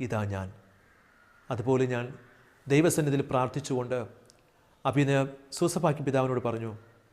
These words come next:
"ദൈവത്തിൻ്റെ വിളി അത് എത്ര ത്യാഗം അനുഭവിച്ചാലും എന്നിൽ ഏൽപ്പിക്കപ്പെടുന്ന ജനത്തിനു വേണ്ടി, എന്നെ ക്ഷണിച്ച ദൈവത്തിനു വേണ്ടി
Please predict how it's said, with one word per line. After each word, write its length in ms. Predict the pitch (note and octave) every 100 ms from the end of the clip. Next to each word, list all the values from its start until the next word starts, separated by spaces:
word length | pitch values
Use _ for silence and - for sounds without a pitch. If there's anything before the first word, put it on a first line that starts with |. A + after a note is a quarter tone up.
| _ -
"ദൈവത്തിൻ്റെ 640 | A#2 C3+ D3+ D3+ D3+ C#3 C3 B2+
വിളി 220 | B2+ C3 - - - _ _ _ _ _ _ -
അത് 100 | C3+ D3+
എത്ര 180 | D3+ F#3+ F3
ത്യാഗം 380 | D#3 E3 E3+ F3
അനുഭവിച്ചാലും 680 | D#3+ D3+ D3+ D3 C#3+ C3 B2+ G#2 - - _ _ _ _ _ _ _ C3+
എന്നിൽ 300 | D#3 E3+ F3+ F#3
ഏൽപ്പിക്കപ്പെടുന്ന 800 | E3 G#3 G3+ - F#3 E3+ E3+ E3+ E3 E3 F3+ C3
ജനത്തിനു 380 | D3+ E3+ F3 E3 D3
വേണ്ടി, 280 | C#3+ C#3+ A#2 - - - _ _ - - -
എന്നെ 240 | D3 E3+ F#3
ക്ഷണിച്ച 300 | E3+ F#3 F#3+ F#3 D3+
ദൈവത്തിനു 360 | D#3+ F#3+ F#3 D#3+
വേണ്ടി 260 | D3+ D3